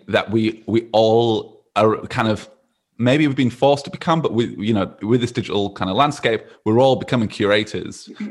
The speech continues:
Speaker 1: And I think when it comes to creativity, it's really worth putting together ways that you can better
Speaker 2: Yeah.
Speaker 1: curate ideas, whether that's through Pinterest, whether that's through, um,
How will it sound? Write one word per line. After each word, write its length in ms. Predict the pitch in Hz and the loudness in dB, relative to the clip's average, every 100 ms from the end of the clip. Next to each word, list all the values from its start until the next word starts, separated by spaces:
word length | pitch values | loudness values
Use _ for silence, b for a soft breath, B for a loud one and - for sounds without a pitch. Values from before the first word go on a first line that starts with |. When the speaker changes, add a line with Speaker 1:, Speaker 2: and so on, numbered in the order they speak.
| - | -6
Speaker 1:
And 380 | 101 104 101 101 | -2 -2 -4 -6
I 40 | - | -6
think 280 | - 120 107 | -2 0 0
when 100 | 104 | 0
it 80 | |
comes 180 | - 113 | 0 -2
to 80 | - | -2
creativity, 800 | 113 92 131 120 - 92 92 - - | -2 0 0 -2 -4 -8 -8 -8 -2
it's 280 | 113 - - | -2 -4 -12
really 440 | 95 107 127 113 | -6 2 2 2
worth 360 | 104 110 101 - | 2 2 0 -2
putting 180 | 107 95 | -2 -2
together 500 | 92 107 98 90 - B B _ _ - | -2 -2 0 -4 -6 B B _ _ -8
ways 400 | 95 110 110 98 | 0 2 2 0
that 120 | 101 | -6
you 100 | 98 | -8
can 160 | - 90 | -4 -2
better 220 | 107 101 | 0 0
Speaker 2:
Yeah. 180 | - - | -4 -4
Speaker 1:
curate 380 | 95 101 92 98 | 0 0 0 0
ideas, 760 | 95 87 104 98 90 92 - B B | 0 0 0 0 -2 -6 -14 B B
whether 160 | 170 151 | 0 2
that's 240 | 135 107 | 2 0
through 160 | - 107 | -4 -4
Pinterest, 560 | - 127 104 127 110 - | -2 -4 -2 0 0 -2
whether 100 | 107 | -2
that's 160 | 98 | -2
through, 480 | - 104 98 98 90 - | -4 -2 0 -2 -4 -4
um, 420 | 87 87 87 | -2 -2 -6